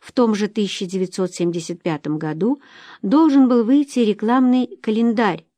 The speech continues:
«Вне шторга», который был украшен фотографиями Виктории Федоровой.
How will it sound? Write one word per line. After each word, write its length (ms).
«Вне 300
шторга», 640
который 400
был 220
украшен 560
фотографиями 1000
Виктории 640
Федоровой. 680